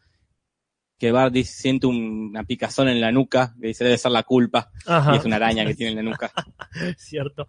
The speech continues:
Speaker 1: Pero bueno, Bart encuentra esa mancha y dice,
Speaker 2: Mm.
Speaker 1: "Posta, es verdad, mm, la cagué".
Speaker 2: Sí.
Speaker 1: La cagué,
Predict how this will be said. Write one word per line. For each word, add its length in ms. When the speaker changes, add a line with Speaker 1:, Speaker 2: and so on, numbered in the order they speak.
Speaker 1:
Pero 160
bueno, 200
Bart 220
encuentra 480
esa 160
mancha 500
y 60
dice, 240
Speaker 2:
Mm. 140
Speaker 1:
"Posta, 300
es 80
verdad, 220
mm, 560
la 160
cagué". 300
Speaker 2:
Sí. 280
Speaker 1:
La 160
cagué, 460